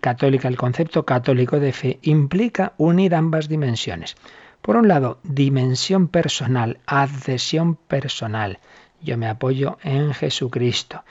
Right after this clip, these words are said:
yo me fío de él. Pero segundo lugar, en segundo lugar, si me fío de él, me creo las cosas que me ha dicho.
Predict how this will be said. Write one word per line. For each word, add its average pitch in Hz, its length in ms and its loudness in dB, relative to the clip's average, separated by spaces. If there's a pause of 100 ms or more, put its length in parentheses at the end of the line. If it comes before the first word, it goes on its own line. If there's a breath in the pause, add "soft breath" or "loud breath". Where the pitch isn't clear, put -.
(340 loud breath)
yo 165 240 -8
me 117 160 -2
fío 139 560 0
de 113 360 -2
él. 110 200 0 (420 loud breath)
Pero 117 220 -4
segundo 107 440 -6
lugar, 185 380 2
en - 60 -20
segundo 101 400 -8
lugar, 131 320 -2 (240 soft breath)
si - 160 -12
me - 80 -8
fío 117 240 -6
de 120 120 0
él, - 160 -2
me 123 160 -2
creo 127 400 -2
las 117 300 -4
cosas - 480 -6
que - 300 -4
me 123 180 0
ha 120 80 0
dicho. 95 460 -4